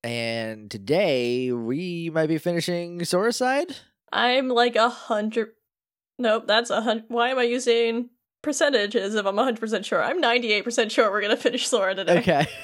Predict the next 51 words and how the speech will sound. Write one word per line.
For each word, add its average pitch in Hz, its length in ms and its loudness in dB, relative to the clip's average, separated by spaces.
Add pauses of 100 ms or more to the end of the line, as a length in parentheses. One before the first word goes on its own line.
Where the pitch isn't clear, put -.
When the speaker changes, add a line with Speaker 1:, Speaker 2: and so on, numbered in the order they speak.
(220)
Speaker 1:
<laughs> 240 80 4 (840)
So, 147 120 -4
like, 139 160 0
temper 220 280 0
your 160 160 4
expectations 135 680 0
a 131 80 2
little 131 280 0
bit. 113 280 -2 (300)
Also, 139 460 0 (280)
I'm 196 160 2
on 196 160 2
my 151 140 2
second 135 460 -2
beer, 135 320 -2
so 139 180 0
who 180 180 0
knows 180 320 2
where 123 140 0
this 123 220 -2
is 101 100 -8
gonna 104 240 -6
go? 101 420 -6
Speaker 2:
<laughs> - 60 -18 (640)
Yeah, 226 440 2
I, 269 100 -4
I - 100 2
had 269 140 4
to 320 60 0
leave 285 260 -2
room 269 260 4
for 254 280 4
error 226 500 4
just 226 300 -2
in 220 100 -2
case 233 300 2
we 240 40 0
decide 220 400 4
there's 214 140 0
another 226 320 4
topic 254 400 2
we 233 80 -2
wanna 202 220 0
talk 240 260 2
about 214 280 4
in 170 40 0
the 190 60 6
Speaker 1:
Yeah. 226 180 6
Speaker 2:
middle 262 260 4
of 196 80 0
everything. 196 520 -2